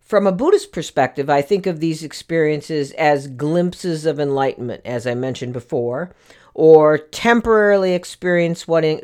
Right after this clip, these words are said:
what is referred to as shunyata, or emptiness, or suchness.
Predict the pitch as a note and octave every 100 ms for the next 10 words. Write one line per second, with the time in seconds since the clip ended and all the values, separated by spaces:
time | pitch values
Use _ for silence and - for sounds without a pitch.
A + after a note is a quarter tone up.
0 | - E3+ D#3+ D#3 E3 - F3+ E3+ - F3
1 | D#3 D3 C#3 C3 - _ _ - - A3
2 | F3+ D#3+ B2+ D3+ B2 G#2+ B2+ C#3 B2+ A#2+
3 | - _ _ - F3+ F3+ D#3+ B2+ G#2 -
4 | B2 A2+ A#2 - - G3+ F#3 - - -
5 | -